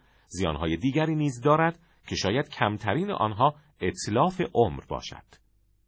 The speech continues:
به عبارت دیگر، آن که عمر خود را می‌دهد تا درهم و دینار بیندوزد، کمترین زیانی که می‌کند، هدر دادن عمر و ثانیه‌های ارزشمند آن است. زیان بزرگتر،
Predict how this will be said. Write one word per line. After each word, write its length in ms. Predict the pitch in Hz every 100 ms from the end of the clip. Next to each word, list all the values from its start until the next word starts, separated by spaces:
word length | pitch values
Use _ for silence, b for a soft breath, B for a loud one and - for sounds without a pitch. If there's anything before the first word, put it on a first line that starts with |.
| -
به 60 |
عبارت 400 | 170 165 156 127
دیگر، 400 | 107 90 95 113 120 b b b -
آن 220 | 165 190
که 180 | 185 156
عمر 320 | 117 170 170
خود 280 | 139 - 113
را 140 | 117 113
می‌دهد 560 | 123 135 82 85 76 b b
تا 160 | - 135
درهم 520 | 127 143 139 139 180
و 60 | 180
دینار 440 | 131 123 107 90
بیندوزد، 760 | 82 85 76 71 73 120 165 b b b -
کمترین 600 | - 143 143 139 147 139
زیانی 480 | 120 147 180 202
که 140 | 180 143
می‌کند، 500 | 127 - 120 147 147 b -
هدر 360 | 127 123 123
دادن 400 | 123 123 117 175 170 -
عمر 300 | 156 180 160
و 60 | 135
ثانیه‌های 640 | 151 127 98 90 87 139 151
ارزشمند 580 | 85 82 80 - 82 85
آن 220 | 82 76
است. 420 | 65 - - - _ _ _ _ _ _ _ _ _ _ _ _
زیان 540 | 82 82 85 147 185
بزرگتر، 640 | 147 135 135 117 143 156